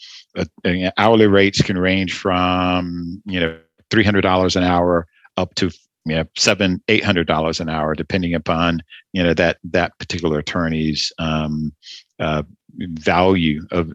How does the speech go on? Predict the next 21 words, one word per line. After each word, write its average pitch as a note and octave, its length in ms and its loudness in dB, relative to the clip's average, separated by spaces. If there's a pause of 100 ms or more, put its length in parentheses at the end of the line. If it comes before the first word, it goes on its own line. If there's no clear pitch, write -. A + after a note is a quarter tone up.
(100)
of D#2+ 120 -4
their E2 140 2
time, C3+ 520 0
because D#2+ 380 -4
this F#2+ 240 2
is, F#2+ 240 4 (340)
you F#2+ 40 -2
know, F#2 140 2
a, F#2 100 2 (140)
an F#2 100 0
attorney's A2 480 2
stock - 540 0
and F#2 100 -2
trade E2+ 480 0
is E2+ 280 -2 (140)
their F2 180 2
time B1 580 -2 (180)
for - 140 -6
the D#2+ 80 -4
most D#2+ 240 -2
part. - 280 -6